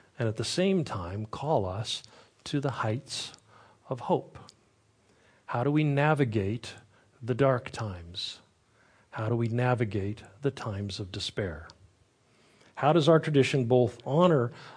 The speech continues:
the darkness of human experience, the overwhelming power of sorrow, and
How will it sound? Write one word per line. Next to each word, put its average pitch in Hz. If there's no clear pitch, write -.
the 120
darkness 127
of 107
human 98
experience, 95
the 113
overwhelming 120
power 123
of 110
sorrow, 120
and 123